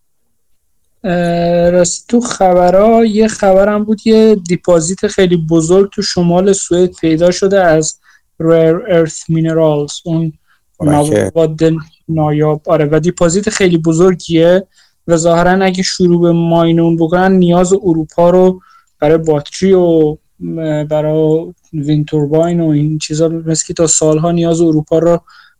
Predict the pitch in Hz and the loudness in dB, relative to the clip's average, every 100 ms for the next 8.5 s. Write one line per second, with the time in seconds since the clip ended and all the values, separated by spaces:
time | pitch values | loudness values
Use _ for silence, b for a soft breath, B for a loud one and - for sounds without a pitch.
0 | _ 160 170 170 170 170 165 160 160 151 | _ -4 0 2 2 2 0 0 0 2
1 | 165 170 151 - 151 151 160 170 170 196 | 2 2 0 -4 -2 0 2 0 -4 -2
2 | 170 160 156 156 - _ _ _ _ 160 | 0 2 2 -2 -8 _ _ _ _ -4
3 | 151 156 160 180 185 180 190 185 175 185 | 0 2 2 2 2 0 -2 0 0 0
4 | 185 165 165 180 180 196 190 185 180 - | 0 0 0 0 -2 -4 0 0 -2 -4
5 | 185 175 165 151 160 - 180 180 180 170 | -2 0 0 -2 -4 -2 -2 -2 -2 -6
6 | 165 160 156 170 175 - 170 - 156 156 | -6 -2 0 2 0 -4 -8 -4 -2 -2
7 | 165 170 165 165 175 160 - 170 - 156 | -4 -4 -4 -4 -6 -6 -6 -6 -4 -4
8 | 147 147 151 143 | -2 -2 0 -2